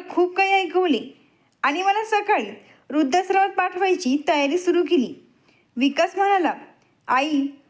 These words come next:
तू जर घरातले काम करत नसशील तर माझ्या घरात तुला राहायला जागा नाही." हे ऐकून माझं मन कोसळलं आणि मी ठरवले की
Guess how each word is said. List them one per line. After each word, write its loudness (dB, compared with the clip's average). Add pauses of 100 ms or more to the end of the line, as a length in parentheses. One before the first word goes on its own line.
(220)
तू 4
जर 2
घरातले 2
काम 0
करत 0
नसशील 0
तर 0 (420)
माझ्या 0
घरात 0
तुला 2
राहायला 2
जागा 0
नाही." 0 (680)
हे 2 (160)
ऐकून -2
माझं 0
मन -2
कोसळलं 0 (680)
आणि -2
मी -4
ठरवले 0
की -8